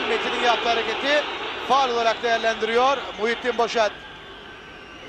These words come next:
Suat aldı topu. Gökhan'dan sıyrıldı. Şık bir hareket.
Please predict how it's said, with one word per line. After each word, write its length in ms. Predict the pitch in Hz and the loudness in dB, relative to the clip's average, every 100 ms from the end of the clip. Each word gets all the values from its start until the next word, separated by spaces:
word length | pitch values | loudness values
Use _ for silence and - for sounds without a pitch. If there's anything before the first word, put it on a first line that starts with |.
| - - - - - - - - - - - - | -16 -16 -14 -14 -16 -16 -16 -16 -16 -16 -14 -8
Suat 340 | - 226 262 | 2 4 6
aldı 200 | 254 240 226 | 4 2 2
topu. 260 | 233 254 294 320 294 | 0 4 6 6 6
Gökhan'dan 420 | 294 294 349 403 | 4 4 4 4
sıyrıldı. 480 | 403 392 370 339 311 - - | 4 4 4 4 4 2 -2
Şık 260 | - 403 415 | 4 4 6
bir 60 | 392 | 4
hareket. 360 | 392 359 370 | 4 4 2